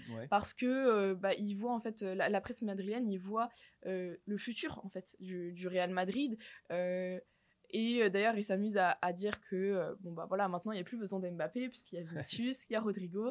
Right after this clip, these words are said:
Speaker 2: Euh, et Benzema, lui, est plus vu comme, euh, comme la, la garantie, en fait, de, de sérénité, la garantie de, de bons ballons, euh, en Ligue des Champions.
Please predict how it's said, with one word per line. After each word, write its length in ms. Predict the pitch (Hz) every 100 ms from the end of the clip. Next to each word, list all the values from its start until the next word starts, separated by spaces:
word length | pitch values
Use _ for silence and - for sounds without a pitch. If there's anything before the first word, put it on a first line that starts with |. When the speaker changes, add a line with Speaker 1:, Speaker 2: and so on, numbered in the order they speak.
| 311 - - - - 208
Speaker 2:
Euh, 360 | 196 190 190 -
et 120 | 214
Benzema, 440 | 233 247 262 277
lui, 240 | 302 269 285
est 60 |
plus 320 | 226 294 285 233
vu 240 | 220 262
comme, 260 | 262 240 220
euh, 300 | 196 190 190 - - _ _
comme 240 | - 233 233
la, 260 | 202 196
la 160 | 196 196
garantie, 680 | 196 214 226 233 - 247 233
en 100 | 190
fait, 260 | 202 202 196
de, 300 | 185 180 180
de 120 | 180
sérénité, 840 | 190 - 196 214 226 233 240 233 226
la 140 | 185
garantie 540 | 185 196 196 196 226
de, 280 | 202 190 185
de 160 | 180 190
bons 240 | 180 226
ballons, 380 | 233 226 226 233 - - - -
euh, 240 | 190 185 -
en 100 | 202
Ligue 200 | 220 196
des 120 | 214
Champions. 460 | - 226 220 247